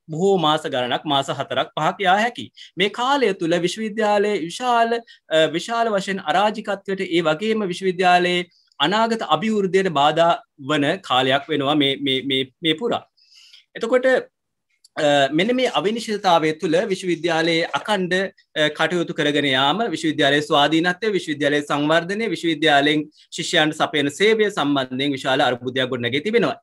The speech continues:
ඒ නිසායි අපි ශිෂ්‍යයන්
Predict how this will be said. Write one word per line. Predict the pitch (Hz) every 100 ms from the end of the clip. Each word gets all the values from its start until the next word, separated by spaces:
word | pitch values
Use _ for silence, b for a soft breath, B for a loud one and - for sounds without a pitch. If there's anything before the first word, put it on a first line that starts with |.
| _
ඒ | 202 226
නිසායි | 190 160 156 190 B B B
අපි | 190 190 196 - _
ශිෂ්‍යයන් | - 240 - 208 202 190